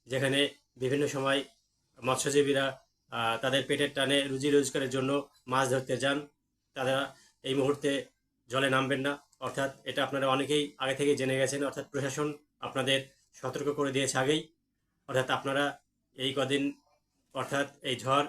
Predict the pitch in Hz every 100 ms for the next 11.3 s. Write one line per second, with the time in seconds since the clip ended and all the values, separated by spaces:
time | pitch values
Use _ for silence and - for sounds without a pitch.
0 | - - 139 147 147 143 131 135 123 135
1 | 127 147 - _ _ _ 127 120 123 135
2 | 143 - _ - 139 147 143 - 139 135
3 | 139 139 131 135 131 139 127 123 139 123
4 | 120 127 135 139 139 135 127 139 - 131
5 | 131 127 135 139 143 139 - 127 127 143
6 | 143 - _ _ _ _ _ 131 135 -
7 | - _ 135 139 143 143 143 147 143 -
8 | _ _ - 131 135 135 127 127 135 143
9 | 151 - _ _ _ _ _ _ _ _
10 | - - _ 147 151 - 147 131 131 127
11 | 151 151